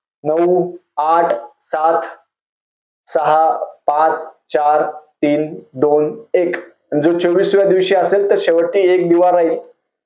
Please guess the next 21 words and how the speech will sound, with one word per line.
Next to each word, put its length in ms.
सेवा 240
उतरत्या 380
क्रमाने 380
कमी 400
कमी 200
कमी 200
सेवा 280
करायची. 460
अशी 400
ही 380
चोवीस 500
दिवसाची 800
दिवे 500
लावण्याची 460
सेवा 260
करायची. 420
त्याच्यामध्ये 560
वृद्धी 420
सुद्धा 360
काही 140
आलं, 440